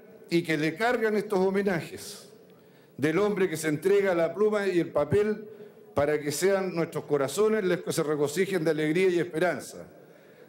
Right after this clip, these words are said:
del que se ríe de sí y de todos.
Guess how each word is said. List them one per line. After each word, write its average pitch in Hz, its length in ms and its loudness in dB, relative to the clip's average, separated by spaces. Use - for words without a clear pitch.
del 143 200 0
que 143 100 -2
se 147 140 0
ríe 190 320 2
de 165 200 2
sí 214 440 0
y 175 80 4
de 160 160 2
todos. 139 640 -4